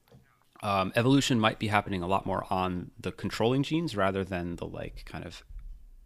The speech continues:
terminal genes or whatever you wanna call it, the end state gene, right? So, like, uh, that kinda makes sense because if you attack the gene itself and you, like, change, like, a protein, it's very likely going to break the protein as opposed to make it do something better.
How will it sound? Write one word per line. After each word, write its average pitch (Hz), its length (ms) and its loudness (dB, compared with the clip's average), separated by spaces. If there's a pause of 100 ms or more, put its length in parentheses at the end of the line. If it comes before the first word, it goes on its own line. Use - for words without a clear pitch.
(160)
terminal 101 380 -2
genes 107 300 -2
or - 20 -4
whatever 95 140 -2
you 98 60 -2
wanna 98 60 -4
call 92 240 -6
it, 92 160 -8
the - 240 -12
end 87 140 -4
state - 200 -6
gene, 113 200 -4 (480)
right? 113 180 8
So, 107 160 4
like, 92 300 2
uh, 80 360 0 (720)
that 120 160 6
kinda 135 160 6
makes 107 180 4
sense 139 180 6
because 98 540 -2
if - 160 -2
you 113 100 4
attack 104 360 0
the 101 100 -2
gene 110 460 0
itself 107 520 4
and 92 80 0
you, 90 160 -2
like, 87 120 -4
change, 98 280 -2
like, 87 140 -4
a 82 60 -6
protein, 104 500 0
it's - 120 -12
very 101 200 2
likely 92 240 -2
going 87 200 -2
to - 120 -8
break 82 440 -8
the 87 60 -10
protein 120 540 -4 (460)
as 98 100 -4
opposed 90 200 -4
to - 40 -2
make 87 140 -6
it - 80 -14
do 90 100 -4
something 80 280 -8
better. 92 400 -4